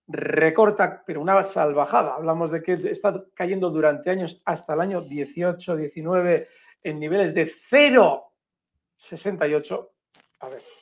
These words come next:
repito el dato. Desde ciento cuarenta y cinco, ciento cincuenta, hasta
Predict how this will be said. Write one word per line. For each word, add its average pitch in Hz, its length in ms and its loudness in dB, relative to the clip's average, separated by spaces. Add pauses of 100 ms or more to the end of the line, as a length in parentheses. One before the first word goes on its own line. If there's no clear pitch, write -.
(100)
repito 160 400 -6
el 127 80 -10
dato. 110 200 -18 (1400)
Desde 202 500 6
ciento 302 440 -2
cuarenta 202 440 2
y 160 120 0
cinco, 190 440 -8
ciento 147 340 -12
cincuenta, 185 640 -8
hasta - 360 0